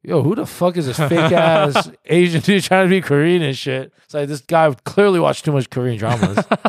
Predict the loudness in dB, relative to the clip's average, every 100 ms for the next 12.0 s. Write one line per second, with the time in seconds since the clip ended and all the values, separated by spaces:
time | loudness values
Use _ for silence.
0 | -2 -4 -10 0 0 0 -4 -2 0 0
1 | -2 -2 -4 -2 -2 0 -2 -8 _ -8
2 | -4 -2 -2 -2 -4 -2 -4 -2 -2 -2
3 | -6 -10 -10 -6 -6 -6 -2 -2 -2 -6
4 | -4 -2 -2 0 0 0 2 0 0 -2
5 | 0 0 0 0 0 0 2 0 0 0
6 | 2 0 -2 -4 0 0 0 -2 -6 -6
7 | -4 -2 -2 -4 -4 -6 -4 -6 -8 -8
8 | -6 0 2 2 0 -2 -2 -2 -6 -2
9 | -2 0 -2 0 0 -2 -2 -6 -6 0
10 | 2 4 2 0 0 -4 -2 -2 -2 -2
11 | -2 0 0 -2 -4 -6 -10 -12 -10 -4